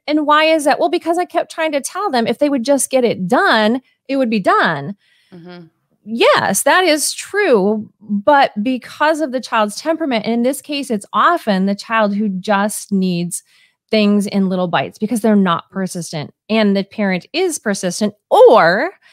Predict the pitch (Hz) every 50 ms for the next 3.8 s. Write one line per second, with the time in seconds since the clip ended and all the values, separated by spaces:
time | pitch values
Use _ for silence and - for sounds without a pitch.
0 | _ _ _ _ 202 254 262 240 196 269 285 294 302 302 330 320 285 330 339 349
1 | 349 - 370 349 359 349 - - 330 302 - 269 277 285 254 262 285 302 294 294
2 | 294 285 285 285 - _ - 240 254 254 254 262 262 247 254 - _ - - 262
3 | 262 254 247 - - - 254 - - - - - - - 240